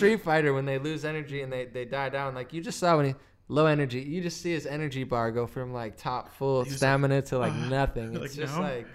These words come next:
Speaker 2: man, th-, I, you gotta feel bad for him. Everyone else, it's like, "Nah, you can handle it." But I do wish, like, with her, it's like, I don't, I don't wanna have to worry about that. So it's like, I, I lo-, I wish that they would just get it.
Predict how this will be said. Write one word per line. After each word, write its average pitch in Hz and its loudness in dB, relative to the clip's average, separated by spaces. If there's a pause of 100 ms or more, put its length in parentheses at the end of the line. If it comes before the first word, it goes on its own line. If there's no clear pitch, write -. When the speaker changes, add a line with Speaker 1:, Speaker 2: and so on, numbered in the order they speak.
(600)
Speaker 2:
man, 110 -4 (320)
th-, - -14
I, - -8 (260)
you 139 -10
gotta 123 -2
feel 107 -4
bad 104 -6
for 110 -10
him. 107 -6
Everyone 165 0
else, 123 -2
it's 127 -12
like, 113 -8
"Nah, 139 -4
you 127 -6
can 120 -10
handle 98 -8
it." 98 -10
But - -10 (160)
I 240 -4
do 254 -6
wish, 240 0
like, 202 -4
with 170 -6
her, 190 0
it's 123 -4
like, 131 -6
I 160 -4
don't, 185 -4 (580)
I 156 -14
don't 156 -6
wanna 143 -4 (120)
have 143 -8
to 127 -6
worry 123 -4
about 113 -8
that. 104 -10
So 113 -12
it's 113 -12
like, 117 -10
I, 123 -8
I 135 -8
lo-, 143 -6
I 131 -8
wish 156 -4
that 160 -8
they 147 -4
would 131 -6
just 120 -10
get 117 -2
it. 156 -2